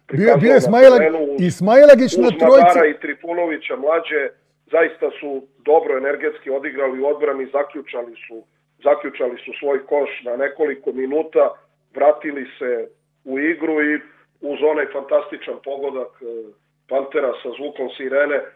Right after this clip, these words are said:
Speaker 1: otišli na, na vrlo visokih plus jedanaest na polovreme.
Speaker 2: A, videli smo tu opciju sa visokom postavom,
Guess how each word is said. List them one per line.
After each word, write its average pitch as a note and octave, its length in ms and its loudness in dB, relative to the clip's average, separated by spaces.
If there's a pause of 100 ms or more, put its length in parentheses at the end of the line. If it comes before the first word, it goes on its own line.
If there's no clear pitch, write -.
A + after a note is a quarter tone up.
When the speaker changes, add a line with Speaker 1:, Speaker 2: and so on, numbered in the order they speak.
(180)
Speaker 1:
otišli C3+ 540 -6
na, B2+ 200 -4
na B2+ 160 -4 (560)
vrlo D#3+ 300 0
visokih C3+ 520 -14 (180)
plus C3+ 260 -8
jedanaest B2+ 480 -12
na A#2+ 160 -12
polovreme. G2+ 420 -20 (920)
Speaker 2:
A, D#3+ 280 -2 (100)
videli A3+ 240 -2
smo E3 160 -6
tu A3+ 180 0
opciju A3+ 340 -2
sa - 160 -4
visokom F#3+ 460 -4
postavom, G#3+ 480 -4